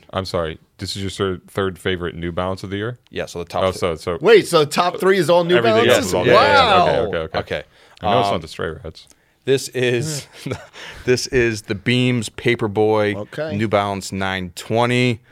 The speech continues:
Speaker 2: I loved, I feel like the nine twenty is a really great shoe that doesn't get enough love.
Speaker 1: Really?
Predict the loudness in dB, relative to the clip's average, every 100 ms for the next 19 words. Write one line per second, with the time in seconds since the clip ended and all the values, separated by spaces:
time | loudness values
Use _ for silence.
0 | -20 -20 -8 -6 -4 2 2 2 0 -4
1 | -4 -2 -2 -2 -2 -2 -4 -6 -6 -6
2 | -6 -8 -2 -2 -2 -2 -2 -2 -4 -6
3 | -4 -4 -6 -8 -6 -8 -8 -10 -8 -4
4 | 0 0 2 2 2